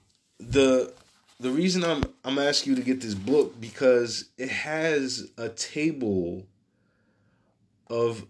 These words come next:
planetary hours computed from midnight to midnight.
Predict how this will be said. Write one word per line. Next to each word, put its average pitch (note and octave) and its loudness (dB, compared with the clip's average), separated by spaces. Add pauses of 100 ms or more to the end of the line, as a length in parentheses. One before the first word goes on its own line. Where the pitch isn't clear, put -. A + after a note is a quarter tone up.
planetary D3 0
hours A2 2
computed A2 -4
from G#2 -2
midnight A#2 0
to G2+ -6
midnight. G2+ -2